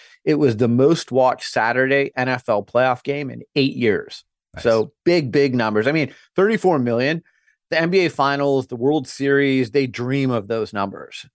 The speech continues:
Speaker 1: This was for the divisional round. And again, I think most people who listen to this show know the Super Bowl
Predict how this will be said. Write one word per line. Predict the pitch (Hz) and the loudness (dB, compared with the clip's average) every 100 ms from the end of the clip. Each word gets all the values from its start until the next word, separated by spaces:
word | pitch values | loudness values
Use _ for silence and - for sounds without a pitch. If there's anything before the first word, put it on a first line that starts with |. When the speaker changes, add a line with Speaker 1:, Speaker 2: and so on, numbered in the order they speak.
| _ | _
Speaker 1:
This | 147 139 | 0 0
was | 156 127 | -2 -2
for | - 131 | 0 0
the | 113 | 0
divisional | 107 117 107 127 120 131 113 | 0 0 2 2 2 0 0
round. | 101 113 117 90 92 107 | 0 0 0 -2 -4 -2
And | 104 101 - _ _ | -2 -4 -10 _ _
again, | - 110 135 120 107 | -4 0 0 0 0
I | 101 | -2
think | 113 110 | -2 -4
most | 113 113 | -4 -2
people | - 127 113 | -4 -2 0
who | |
listen | 113 117 120 | 0 0 0
to | 107 | 0
this | 104 | 0
show | - 120 110 | 0 -2 0
know | 113 127 117 | 0 2 2
the | 110 | -2
Super | - 180 147 | -6 -2 2
Bowl | 117 117 113 | 4 4 2